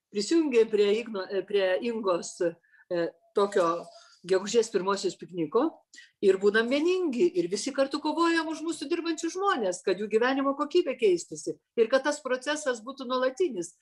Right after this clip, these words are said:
ne tik prieš gegužės pirmą, kad jis būtų nesibaigiantis. Ta kova už dirbančius žmones ir jų gyvenimus.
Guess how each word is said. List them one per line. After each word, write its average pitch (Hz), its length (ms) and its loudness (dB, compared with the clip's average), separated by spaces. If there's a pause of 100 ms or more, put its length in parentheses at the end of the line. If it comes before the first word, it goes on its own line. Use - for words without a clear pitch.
(180)
ne 214 160 0
tik 349 160 -2
prieš 202 300 0
gegužės 180 420 -2
pirmą, 170 320 -2
kad 190 160 -6
jis 226 160 -8
būtų 254 240 -4
nesibaigiantis. 233 1000 2 (260)
Ta 214 320 4 (240)
kova 208 380 0 (100)
už 202 400 -2
dirbančius 202 600 -8
žmones 285 500 -2
ir 196 160 0
jų 220 240 0 (340)
gyvenimus. 165 760 -2